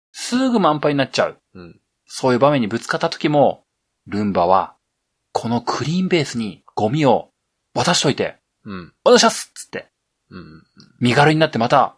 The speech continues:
Speaker 1: 掃除にかけていく。「また行ってきます」っつって。
Speaker 2: なるほどね。
Speaker 1: そしてクリーンベース自体も紙パック方式なんで、お手入れは非常に簡単。溜まってきたのをポイと捨てて、次の紙パックを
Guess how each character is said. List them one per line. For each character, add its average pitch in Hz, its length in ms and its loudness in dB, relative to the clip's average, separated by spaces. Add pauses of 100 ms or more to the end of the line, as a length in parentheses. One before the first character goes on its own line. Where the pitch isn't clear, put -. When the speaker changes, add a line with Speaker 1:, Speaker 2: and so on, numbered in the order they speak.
Speaker 1:
掃 110 260 -4
除 120 100 -2
に 110 60 -4
か - 140 -8
け 120 80 -8
て - 80 -6
い 131 60 -14
く。 - 200 -16 (600)
「ま 330 160 2
た 269 60 2
行 277 40 4
っ - 40 -2
て 240 80 -4
き 226 60 0
ま 240 100 4
す」 - 140 -12
っ - 20 -20
つ - 140 -20
っ - 20 -20
て。 - 160 -20 (500)
Speaker 2:
な 101 160 -4
る 82 60 -8
ほ - 80 -16
ど - 120 -16
ね。 190 120 -12 (480)
Speaker 1:
そ 226 160 0
し - 40 0
て 240 80 2
ク - 120 0
リ 240 80 6
ー 240 40 8
ン - 40 8
ベ 233 80 6
ー - 20 2
ス 202 60 0
自 190 140 -4
体 151 100 4
も - 100 -2
紙 175 280 0
パ 208 100 4
ッ - 80 -10
ク - 80 -12
方 180 140 2
式 - 140 -6
な 92 80 -6
ん 92 60 -6
で、 101 340 -2
お 113 120 -8
手 190 80 0
入 170 60 2
れ 123 40 2
は 95 60 -2
非 135 100 -6
常 180 200 2
に 165 100 -8
簡 127 160 0
単。 110 260 0
溜 139 80 -2
ま 156 80 6
っ 156 80 -2
て 156 80 -10
き - 40 -12
た 131 100 -2
の 107 80 2
を - 40 -6
ポ 170 160 2
イ - 40 -4
と 123 80 -2
捨 - 80 -14
て 127 100 -4
て、 - 220 -4
次 135 180 -6
の 110 80 -4
紙 131 220 0
パ 156 80 2
ッ - 40 0
ク - 160 -8
を 82 200 -8